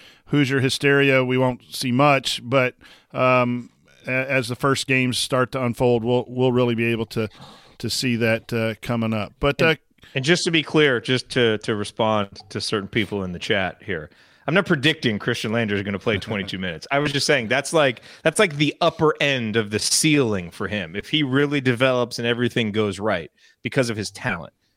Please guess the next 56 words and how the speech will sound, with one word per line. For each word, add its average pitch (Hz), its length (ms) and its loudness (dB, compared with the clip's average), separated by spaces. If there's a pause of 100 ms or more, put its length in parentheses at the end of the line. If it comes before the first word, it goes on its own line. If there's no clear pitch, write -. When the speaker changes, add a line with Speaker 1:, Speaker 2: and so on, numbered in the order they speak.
Speaker 2:
I 127 100 0
think 139 240 -6
he'll 131 220 2 (100)
probably 143 320 0
be 123 160 0
more 120 220 2
of 110 80 -2
a 110 40 -4
ten 123 260 -2
to 110 40 -2
twelve 117 380 -2
minute 113 260 -6
type 110 280 -4
guy 104 420 -2 (340)
that 113 140 0
has 120 260 -2
a 110 60 -6
few 113 200 -6
big 135 280 -2
games, 131 560 -4 (720)
you 127 120 0
know, 107 220 0
is 113 240 0
kind 131 200 -4
of 110 60 -6
non-existent 123 720 0
in 123 100 -6
some 127 200 -4
others, 151 500 -2 (260)
and 196 80 -2
then 196 120 4
is 175 100 0
just, 170 280 -2 (100)
you 170 100 2
know, 156 60 4
gives 143 320 0
you 147 140 4
okay 147 220 2
production 135 440 0
off 120 140 0
the 120 60 -6
bench 117 360 0
in 110 80 -4
the 110 60 -2
majority 104 460 -2
of 82 120 -14
games. 78 360 -12
It's - 200 -10 (140)
a, 107 120 -2
kind 131 220 -4
of 117 60 -8
a 110 40 -2
transition 110 560 0
year 85 180 -4
for - 140 -14
him. 80 240 -12